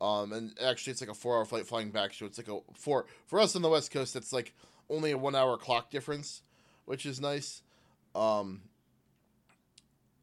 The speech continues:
I think, I think, I think you're right, though. Ultimately, it's, it's having,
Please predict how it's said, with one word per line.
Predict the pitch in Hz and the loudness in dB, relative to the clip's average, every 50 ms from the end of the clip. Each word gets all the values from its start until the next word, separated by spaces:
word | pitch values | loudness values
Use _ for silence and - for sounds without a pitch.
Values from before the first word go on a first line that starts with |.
| _ _ | _ _
I | - 143 160 160 | 4 6 6 6
think, | 139 - 185 190 175 170 - _ - - - - | 6 4 2 2 2 -2 -10 _ -18 -20 -4 4
I | - 185 196 | 6 6 6
think, | 180 240 269 226 165 | 6 4 0 0 2
I | 160 | 2
think | 185 214 170 | 2 2 0
you're | 151 139 | 0 0
right, | 135 131 131 127 | 0 0 0 2
though. | 143 135 | 2 4
Ultimately, | 127 135 127 139 135 123 90 135 131 135 | 4 2 2 -2 -6 -6 -4 -2 -2 0
it's, | 131 120 - - - - | -2 -2 -4 -8 -12 -10
it's | 110 107 - - - - - _ - | -10 -10 -10 -12 -18 -20 -20 _ 2
having, | - 175 208 208 208 190 - | 6 6 6 6 4 0 -4